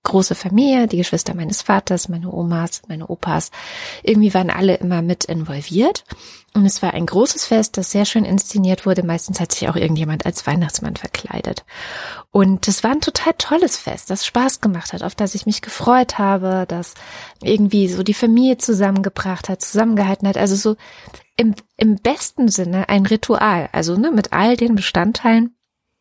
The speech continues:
die Rituale mit sich bringen, die ja einfach die, ja, Orientierung geben und die Gemeinschaft irgendwie stärken, um es mal so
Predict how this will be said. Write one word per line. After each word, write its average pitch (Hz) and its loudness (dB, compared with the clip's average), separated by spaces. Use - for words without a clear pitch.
die 208 0
Rituale 196 2
mit 220 2
sich - -2
bringen, 208 0
die 202 -2
ja 196 2
einfach 190 -2
die, 190 2
ja, 202 2
Orientierung 220 4
geben 202 0
und 180 -2
die 185 -4
Gemeinschaft 165 0
irgendwie 147 -6
stärken, - -6
um 147 -12
es 160 -8
mal - -8
so 175 -8